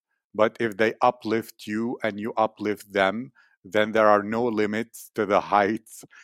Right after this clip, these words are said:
you can together achieve in unity, feeling belonging, and being part of something bigger than yourselves. And if people wish to connect with you,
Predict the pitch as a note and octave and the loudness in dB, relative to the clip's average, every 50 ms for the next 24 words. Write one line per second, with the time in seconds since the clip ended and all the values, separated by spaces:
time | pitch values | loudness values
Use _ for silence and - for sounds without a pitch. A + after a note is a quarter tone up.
0 | _ _ _ G#2+ A2 G#2+ - A2 G#2+ G#2 - - G#2+ F#2+ G#2 G#2 G#2 G2+ A2 B2 | _ _ _ -6 -6 -4 -4 -6 -6 -6 -6 -8 -4 0 0 0 2 2 0 0
1 | - A2+ G#2 - - - - G#2 G2 G2+ G#2 A2+ A#2 - _ _ _ _ A#2 A2 | 0 -2 -4 -4 -6 -10 -10 -8 -6 -6 -6 -6 -8 -12 _ _ _ _ -10 -8
2 | A2 G#2 G2 G2+ G#2 G#2 G#2 G#2 G#2+ G#2+ - A#2+ A2+ A#2 B2+ - _ _ _ _ | -8 -8 -6 -6 -4 -4 -4 -4 -6 -6 -6 -8 -8 -8 -8 -12 _ _ _ _
3 | _ _ _ _ - - A#2+ B2 A#2 A2+ A2+ A2 G#2 F#2+ G#2 G2 F#2+ G2 G2 G2 | _ _ _ _ -10 -2 0 0 0 0 -2 -4 -4 -2 -2 0 0 0 0 -2
4 | G2+ G#2 G#2+ A2 A2+ B2 A#2+ - _ _ _ _ _ _ A2 G#2+ G#2+ G#2 G2 A2+ | -2 -2 -2 -2 -2 -4 -8 -12 _ _ _ _ _ _ -6 -6 -4 -6 -6 -4
5 | A#2+ A#2 G#2+ A2+ A2+ - G#2+ G#2+ G#2+ A2 A#2 A#2+ A#2 - - A2 G#2 - - - | -2 -2 -2 -4 -2 2 4 6 6 6 6 4 0 -4 -4 -4 -4 -4 -6 -4
6 | - A2 A2 G#2+ - - A2 G#2 G2 F#2 F2 G#2+ G#2 G2 G#2+ G#2+ G#2+ G#2+ - _ | -4 -4 -4 -4 -6 -8 -8 -8 -8 -4 -2 -2 -2 0 0 -2 -2 -2 -4 _
7 | _ _ _ _ _ _ - F#2+ G2+ G#2 G2 G2 F#2+ G2 F#2+ F2+ - - A2 G2 | _ _ _ _ _ _ -2 0 0 0 0 -2 -4 -4 -4 -6 -4 0 2 2
8 | F#2 F2+ F2 F2 F#2 G2 F#2+ - - - _ _ _ - A#2 A#2 A#2+ B2+ B2+ G#2+ | 2 2 0 -4 -8 -12 -16 -18 -20 -20 _ _ _ 0 2 4 4 4 2 0
9 | G2 - - _ _ _ _ _ _ _ _ _ _ _ - C3+ C3 - - _ | -4 -10 -16 _ _ _ _ _ _ _ _ _ _ _ 0 0 0 0 0 _
10 | - G3 A3 G#3+ G#3+ F#3+ E3+ C3+ A2 A#2+ B2+ A#2+ - - - A2+ - B2 G#2+ G2+ | -4 -4 0 2 2 2 4 4 2 2 0 0 -4 -6 -6 -6 -4 -6 -2 0
11 | G2+ G#2 - - - A2+ G#2+ F#2+ G2 F#2+ F2+ F2+ E2+ - | 0 0 0 -2 -4 -4 -4 -4 -4 -6 -8 -8 -8 -12